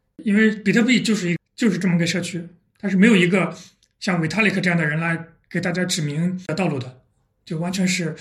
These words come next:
社区争吵、社区讨论的结果。所以前面几天比特币核心的这个开发者 Luke 出来大家吵，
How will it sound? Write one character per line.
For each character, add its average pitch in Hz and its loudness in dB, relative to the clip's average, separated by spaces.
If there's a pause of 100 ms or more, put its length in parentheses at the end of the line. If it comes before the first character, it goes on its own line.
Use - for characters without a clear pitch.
(220)
社 - -6
区 170 -2
争 214 6
吵、 120 -2 (240)
社 - -2
区 196 -2
讨 170 -4
论 170 2
的 180 2
结 147 -4
果。 135 -12
所 - 0
以 185 2 (160)
前 185 -2
面 180 4
几 170 -6
天 185 -2 (100)
比 180 -6
特 196 0
币 196 2
核 190 -2
心 185 0
的 175 2
这 170 -2
个 165 -8
开 175 -8
发 170 -4
者 160 -6
Luke 175 -6 (100)
出 - -6
来 170 -2 (180)
大 180 -4
家 170 0
吵， - -10